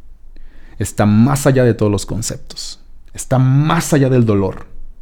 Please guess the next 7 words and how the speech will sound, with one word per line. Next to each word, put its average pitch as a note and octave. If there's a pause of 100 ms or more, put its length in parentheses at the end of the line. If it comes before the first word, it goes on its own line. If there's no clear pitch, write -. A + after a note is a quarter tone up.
(1040)
está - (1000)
a C3+
veces C3+
tan B2+
cerquita B2
de B2
ti -